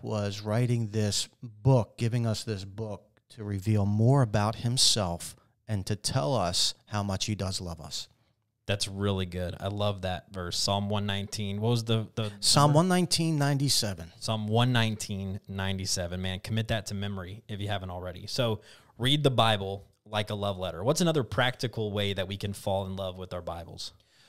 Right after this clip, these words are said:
Speaker 1: Um, we need to do some background research. Now, I, I'm not talking about becoming a, a, a theologian or scholar here. I'm just getting, uh, I'm just saying, get a simple book on the Bible.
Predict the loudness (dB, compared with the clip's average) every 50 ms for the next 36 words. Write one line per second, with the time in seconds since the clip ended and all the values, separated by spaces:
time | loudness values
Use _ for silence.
0 | _ _ -4 -2 0 0 -2 0 2 4 4 4 6 4 4 2 2 0 0 2
1 | 2 4 4 4 2 2 2 2 0 2 4 6 6 6 4 4 2 2 2 2
2 | 4 4 4 4 4 2 2 0 -2 -2 -4 -4 -4 -2 -2 0 -2 0 0 0
3 | 0 2 2 2 2 2 2 0 2 2 2 2 0 0 0 0 2 4 4 6
4 | 6 4 2 0 -2 -2 0 2 2 2 2 2 4 4 2 2 0 -2 -4 -4
5 | -4 -4 -8 -10 _ -8 -6 -4 -4 -4 -4 -6 -8 -12 -4 -2 0 0 2 2
6 | 2 2 2 0 0 -2 -2 -4 -4 -6 -4 -2 0 2 2 2 4 6 6 6
7 | 4 4 2 -2 -2 -2 -2 -2 -4 -4 -6 -10 -16 -20 -20 -20 _ _ _ _
8 | 0 2 2 4 4 4 2 4 4 4 6 6 4 2 0 -2 -2 0 0 0
9 | 2 2 4 4 4 4 4 2 2 0 0 -2 -2 0 2 4 4 4 4 4
10 | 2 2 4 2 2 2 0 2 4 6 6 6 4 -2 -14 _ -2 2 4 4
11 | 6 4 4 2 2 2 2 2 4 6 8 8 8 6 4 -2